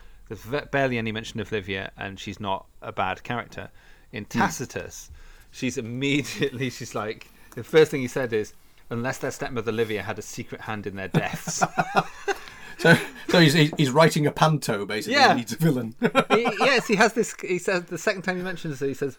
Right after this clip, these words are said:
Speaker 1: "But Livia was a real catastrophe to the nation as a mother and to the house of the Caesars as a stepmother."
Speaker 2: Oh, no, she wasn't.
Speaker 1: <laughs> Yes,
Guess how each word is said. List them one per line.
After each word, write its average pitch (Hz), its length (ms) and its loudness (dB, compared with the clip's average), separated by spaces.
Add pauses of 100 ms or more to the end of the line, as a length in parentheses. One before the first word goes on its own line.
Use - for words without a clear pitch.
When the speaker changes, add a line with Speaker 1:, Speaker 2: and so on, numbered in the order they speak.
Speaker 1:
"But 156 120 0
Livia 131 400 4
was 104 160 0
a 107 40 2
real 117 240 2
catastrophe - 680 -8
to - 100 -12
the 117 140 -2
nation 123 440 -4
as 104 200 -6
a 117 80 2
mother 113 420 2
and 107 140 -6
to 110 80 -2
the 104 80 -2
house 143 320 -2
of - 120 -6
the 123 60 -8
Caesars 107 480 -6
as - 160 -8
a 101 80 -4
stepmother." - 560 -8 (760)
Speaker 2:
Oh, 247 180 8
no, 226 200 12
she 196 140 4
wasn't. 220 500 6
Speaker 1:
<laughs> - 40 -8
Yes, 466 600 8